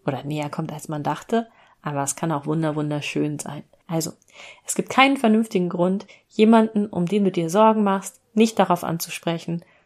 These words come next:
ob er oder sie gerade darüber nachdenkt, sich das Leben zu nehmen. Kannst nichts kaputt machen. Wenn es so ist,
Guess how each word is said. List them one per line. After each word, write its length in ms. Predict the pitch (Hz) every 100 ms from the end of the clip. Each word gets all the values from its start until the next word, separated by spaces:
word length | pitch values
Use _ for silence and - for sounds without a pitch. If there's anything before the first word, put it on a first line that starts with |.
| _ _ _ _
ob 220 | 180 180
er 160 | 156 151
oder 200 | 151 151
sie 140 | 151
gerade 340 | - 147 151 156
darüber 360 | - 156 160
nachdenkt, 420 | 156 139 - 151
sich 100 | -
das 200 | - 123
Leben 240 | - 135 -
zu 140 | -
nehmen. 300 | 135 135 165 _ _ _ _ - _ _
Kannst 240 | - 165
nichts 220 | - -
kaputt 280 | - 202 -
machen. 320 | 143 - 170 170 _ _ _ _ _ _ _ -
Wenn 280 | 180 247
es 180 | 294 294
so 80 | 277
ist, 500 | - 147 - - -